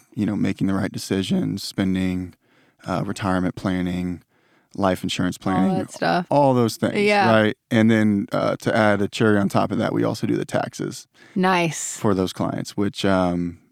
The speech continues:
Speaker 1: you know, once again, hopefully my boss doesn't hear this, but not my favorite part of the job. <laughs>
Speaker 2: You know what, though? That might have been the best job explanation we've ever had on the podcast, 'cause I feel like I actually know what you do.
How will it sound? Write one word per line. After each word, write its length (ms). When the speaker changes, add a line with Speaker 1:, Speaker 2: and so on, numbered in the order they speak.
Speaker 1:
you 120
know, 200
once 220
again, 400
hopefully 240
my 80
boss 300
doesn't 140
hear 160
this, 200
but 120
not 140
my 80
favorite 240
part 160
of 60
the 40
job. 300
<laughs> 240
Speaker 2:
You 120
know 100
what, 240
though? 160
That 260
might 180
have 100
been 160
the 40
best 380
job 260
explanation 680
we've 160
ever 220
had 200
on 140
the 80
podcast, 640
'cause 100
I 80
feel 180
like 200
I 180
actually 480
know 160
what 240
you 60
do. 120